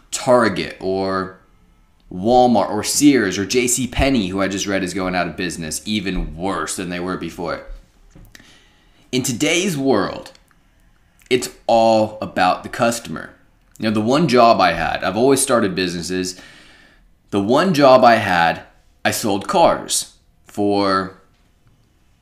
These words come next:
for, you know, some, like, Auto, AutoNation or something like that. I f-, I forgot the name of it. And I remember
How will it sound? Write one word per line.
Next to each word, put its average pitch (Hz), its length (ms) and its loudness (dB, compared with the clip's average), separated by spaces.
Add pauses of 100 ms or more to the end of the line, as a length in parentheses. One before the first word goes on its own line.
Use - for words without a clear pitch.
(320)
for, - 180 -20 (220)
you 87 100 -10
know, 82 60 -10
some, 113 400 -4
like, - 240 -10
Auto, 101 360 2
AutoNation 90 1040 -2
or 78 60 -10
something 80 260 -10
like 69 180 -12
that. 62 180 -8
I - 40 -8
f-, 53 340 -12
I 69 40 -14
forgot - 280 -6
the 78 60 -10
name 80 260 -8
of 73 80 -16
it. 62 160 -12 (1000)
And 117 560 0 (960)
I 117 60 2
remember 131 640 2